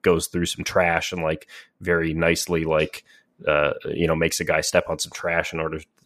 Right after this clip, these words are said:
to get it unstuck from his hand, right? But there is kind of a, an interesting connection between, um, these actors who are not afraid to get hit a little bit or to be the butt of a joke or to kind of come off as silly, uh,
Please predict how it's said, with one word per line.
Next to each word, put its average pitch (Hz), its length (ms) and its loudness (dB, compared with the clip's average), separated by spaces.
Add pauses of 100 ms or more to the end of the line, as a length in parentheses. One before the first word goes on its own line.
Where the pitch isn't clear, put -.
(140)
to 78 200 -2 (140)
get 85 140 2
it 82 120 -2
unstuck 85 460 0
from 78 120 -8
his 76 140 -8
hand, 80 340 0
right? 85 300 2
But 101 100 2
there 120 120 6
is 127 160 4
kind 120 180 6
of 101 100 6
a, 87 180 6 (340)
an 101 100 2
interesting 127 500 6
connection 104 640 4
between, 90 680 2 (340)
um, 82 380 4
these 90 160 -4
actors 92 520 2
who 92 140 -4
are 87 60 0
not 90 220 6
afraid 87 480 2
to 82 360 0
get 90 220 2
hit 92 180 4
a 82 60 0
little 82 200 2
bit 82 300 2
or 80 140 -2
to - 140 -10
be 85 120 0
the 80 100 -2
butt 82 180 4
of 76 100 -2
a 76 40 -4
joke 80 400 0
or 80 80 -2
to - 100 -10
kind 87 200 0
of 82 80 -4
come 95 220 2
off 85 240 2
as 82 120 -4
silly, 80 480 -2 (320)
uh, 78 220 4